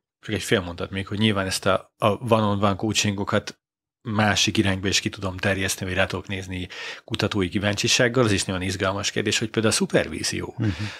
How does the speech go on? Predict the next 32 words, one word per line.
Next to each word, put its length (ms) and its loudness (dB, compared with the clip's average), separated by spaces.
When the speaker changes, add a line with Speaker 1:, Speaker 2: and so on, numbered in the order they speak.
Speaker 1:
Hogy 320 2
és 200 4
mint 160 0
működik, 360 0
hol 260 4
van-e 500 2
pont, 220 2
és 100 0
innét 240 4
már 100 0
csak 140 2
kérdéseket 540 2
tudnék 320 -2
így 100 0
dobálni, 520 2
de 120 6
hogy 300 4
számomra 420 2
ez 120 4
az, 80 2
ami 140 2
nagyon 260 0
vonzó 320 -4
egyébként 400 -4
így 120 -4
a 60 -4
coachingban, 880 0
ezzel 280 0
a 40 4
tudományos 540 -2
megközelítéssel, 760 2
hogy 140 4